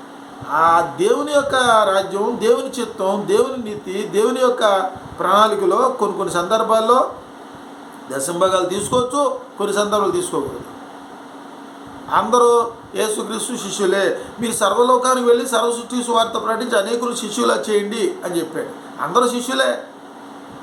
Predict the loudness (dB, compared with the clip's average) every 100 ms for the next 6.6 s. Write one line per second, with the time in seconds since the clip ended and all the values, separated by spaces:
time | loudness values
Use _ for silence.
0 | -18 -18 -18 -18 -18 -16 -18 -18 -12 -2
1 | 0 2 2 2 2 2 2 4 4 6
2 | 4 2 0 0 0 0 -2 0 0 0
3 | 2 0 -2 -6 -4 2 4 4 -2 -6
4 | 0 2 2 0 0 -2 -4 -4 0 0
5 | 0 -2 -6 -2 2 2 0 -4 -4 0
6 | 0 2 0 0 -2